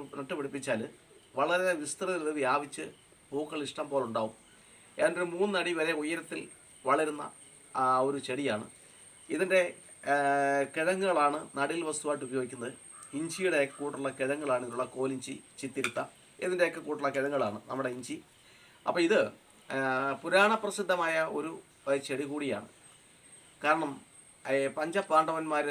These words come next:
ധർമ്മപത്നിയായ പാഞ്ചാലിയോടൊപ്പം, ആ, വനവാസം അനുഷ്ഠിച്ചിരുന്ന കാലഘട്ടത്തിൽ കാറ്റിലൂടെ ഒരു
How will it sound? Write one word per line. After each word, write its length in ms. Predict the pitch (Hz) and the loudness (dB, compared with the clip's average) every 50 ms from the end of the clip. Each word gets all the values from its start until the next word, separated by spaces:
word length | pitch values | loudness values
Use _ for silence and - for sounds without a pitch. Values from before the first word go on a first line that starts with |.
| 143 - - - - | -4 -6 -8 -6 -2
ധർമ്മപത്നിയായ 640 | 135 143 151 175 170 165 165 - 165 156 147 147 147 147 139 - | -2 0 0 0 -2 -4 -4 -4 -2 0 2 2 2 2 2 2
പാഞ്ചാലിയോടൊപ്പം, 720 | 135 135 143 143 156 156 156 165 160 143 131 - - 127 110 - - - - - - - - - - - - - - - - - - - - - - - - | 0 0 0 0 -2 -2 -2 -2 -2 -4 -4 -4 -6 -10 -10 -12 -16 -20 -20 -20 -20 -20 -20 -20 -20 -20 -20 -20 -20 -20 -20 -20 -20 -20 -20 -18 -10 -4 -2
ആ, 40 | - 120 127 127 143 | 0 2 4 4 4
വനവാസം 520 | 151 170 180 180 185 185 180 - 175 165 165 - - - - - - - - - | 4 4 4 4 2 2 0 -2 -6 -8 -10 -14 -20 -20 -20 -20 -20 -10 -4 -2
അനുഷ്ഠിച്ചിരുന്ന 460 | 139 143 147 - - 165 160 151 156 147 - 127 | -2 -2 -2 -4 -6 -6 -4 -4 -4 -4 -2 0
കാലഘട്ടത്തിൽ 500 | 131 139 156 143 139 135 135 123 127 113 117 117 - - - - - - - - - - - - - - - - - - | 0 0 0 0 -4 -6 -6 -6 -6 -6 -8 -10 -12 -20 -20 -20 -20 -20 -20 -20 -20 -20 -20 -20 -20 -20 -20 -12 -2 4
കാറ്റിലൂടെ 560 | 156 175 196 196 - 208 196 196 190 180 180 180 180 - 143 | 6 6 6 6 4 4 6 6 8 6 6 4 0 -4 -6
ഒരു 100 | 156 | -6